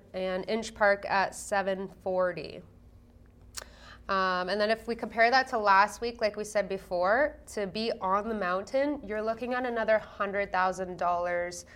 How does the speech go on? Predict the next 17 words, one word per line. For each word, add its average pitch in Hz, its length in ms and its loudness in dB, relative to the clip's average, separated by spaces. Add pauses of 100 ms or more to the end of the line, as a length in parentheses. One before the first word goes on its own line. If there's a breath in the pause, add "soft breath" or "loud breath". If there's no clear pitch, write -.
(420 loud breath)
uh, 165 420 -4 (180)
over 175 420 -2
what 165 420 -2
it 170 120 -8
is 165 400 -4
to 165 280 -6
get 165 160 -4
the 180 60 -10
same 175 360 -8
kind 175 280 -8
of 160 180 -8 (580 soft breath)
single 190 440 -4
dwelling 175 440 -2
home 165 420 -6
down 156 300 -2
the 160 60 -8
mountain. - 580 -12